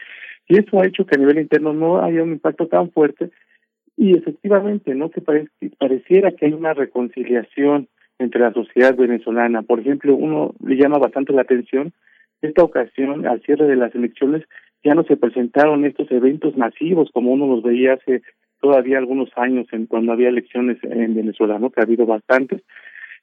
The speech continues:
eh, en donde la gente salía de, a las calles y muchas veces incluso se enfrentaba entre los opositores y el gobierno, etcétera, y uno ve un ambiente de, de más calma, ¿no? Que se debe bastante a este, como, como usted bien lo menciona, este contexto de pandemia y también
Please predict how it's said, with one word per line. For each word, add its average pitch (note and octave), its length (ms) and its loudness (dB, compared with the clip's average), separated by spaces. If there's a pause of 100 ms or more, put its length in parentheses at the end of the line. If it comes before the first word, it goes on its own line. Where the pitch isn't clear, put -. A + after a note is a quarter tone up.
eh, B2 400 2
en D3+ 160 -2
donde C3 320 4
la B2 140 2
gente - 280 -12
salía C#3 460 0
de, B2 160 -2 (120)
a B2+ 120 0
las A#2 180 0
calles C#3+ 400 0
y C3 40 -6
muchas C3 320 -2
veces C3+ 200 -4
incluso C3+ 300 -6
se B2 100 -6
enfrentaba A#2 800 0
entre G#2+ 220 -6
los A2 160 -4
opositores A#2+ 600 -2
y A#2 60 -2
el G#2+ 100 -2
gobierno, B2 400 0
etcétera, C#3+ 380 -6 (480)
y C#3 60 0
uno E3 220 2
ve D3+ 120 6
un D#3 240 0
ambiente C3+ 640 0
de, A#2+ 140 2
de B2 180 -4
más B2 220 -2
calma, G#2+ 400 -4
¿no? C#3+ 200 -6 (440)
Que B2+ 100 2
se C3 120 0
debe C#3+ 180 6
bastante C3 640 -2
a A#2+ 120 -4
este, A#2+ 560 -2
como, A#2 260 -4
como - 240 -12
usted C3 160 0
bien C3 140 2
lo C3+ 60 0
menciona, B2+ 340 -2
este C3 140 -8
contexto C#3+ 380 -4
de D#3+ 60 0
pandemia D#3+ 520 -2
y F3+ 100 -2
también F#3+ 480 -2